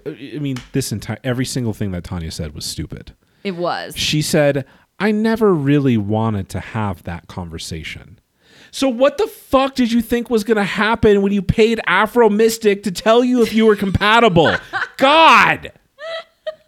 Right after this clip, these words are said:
Speaker 1: Do you not think she was gonna bring up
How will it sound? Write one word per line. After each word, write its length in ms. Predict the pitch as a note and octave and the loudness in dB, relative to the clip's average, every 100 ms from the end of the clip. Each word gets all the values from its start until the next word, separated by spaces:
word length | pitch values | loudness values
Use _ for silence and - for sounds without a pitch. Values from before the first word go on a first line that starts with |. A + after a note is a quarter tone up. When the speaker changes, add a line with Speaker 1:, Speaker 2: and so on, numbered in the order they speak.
| - | -2
Speaker 1:
Do 80 | C4 | 2
you 120 | C4 | 4
not 460 | A3+ G#3+ A3 A#3 G#3+ | 4 2 2 0 -2
think 220 | C4 B3+ | -4 -2
she 160 | - B3+ | -2 -2
was 140 | A#3+ | 0
gonna 160 | A#3 A3 | -2 -2
bring 340 | - F#3 A3 | 0 2 2
up 380 | G3+ A3 A3 | 2 0 -2